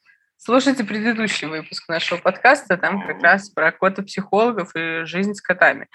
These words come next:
Speaker 1: Вот. И, собственно, больше всё.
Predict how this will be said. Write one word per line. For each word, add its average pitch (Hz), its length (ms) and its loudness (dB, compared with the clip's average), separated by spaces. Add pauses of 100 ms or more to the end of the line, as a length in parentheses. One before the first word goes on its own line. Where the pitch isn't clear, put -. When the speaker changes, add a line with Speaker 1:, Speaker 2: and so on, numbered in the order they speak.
(600)
Speaker 1:
Вот. 175 440 2
И, 202 160 0
собственно, 214 840 6
больше 185 360 2
всё. 220 260 2